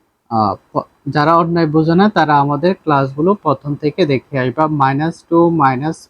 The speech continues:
ফোর, মাইনাস ওয়ান, আহ, এখানে ওয়ান, আর এখানে হচ্ছে শূন্য,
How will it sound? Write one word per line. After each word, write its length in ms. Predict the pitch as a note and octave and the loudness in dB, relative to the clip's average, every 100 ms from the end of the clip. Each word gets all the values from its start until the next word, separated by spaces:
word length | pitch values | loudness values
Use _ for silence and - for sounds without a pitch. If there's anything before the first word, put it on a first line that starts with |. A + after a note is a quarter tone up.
| - | -2
ফোর, 360 | D#3 B2+ F#3 - _ _ _ _ _ _ _ _ _ _ _ _ _ | 0 2 0 -2 _ _ _ _ _ _ _ _ _ _ _ _ _
মাইনাস 540 | C3 C3+ C3+ D3+ D#3+ D3 | 0 0 0 0 -2 0
ওয়ান, 460 | C#3 C#3+ E3+ G#3+ A3 _ _ _ | 4 4 4 0 -4 _ _ _
আহ, 360 | A#2+ A#2 A2 G#2+ - C3 | 0 2 2 0 -6 -10
এখানে 480 | B2+ - C3 C3+ | -10 -8 -4 -2
ওয়ান, 440 | C#3 B2+ C#3+ G#3 C#4 _ _ _ _ _ _ _ _ _ _ _ _ _ _ _ _ _ _ _ _ | 0 2 2 2 -2 _ _ _ _ _ _ _ _ _ _ _ _ _ _ _ _ _ _ _ _
আর 200 | A#2+ A#2 | -2 0
এখানে 360 | A#2+ A#2+ C#3 C3+ | -2 -4 -4 -2
হচ্ছে 300 | C3+ - D3 | -4 -6 -12
শূন্য, 760 | - C#3 C3 C3 C3+ C#3 C#3+ | -10 -6 -4 -2 0 0 -2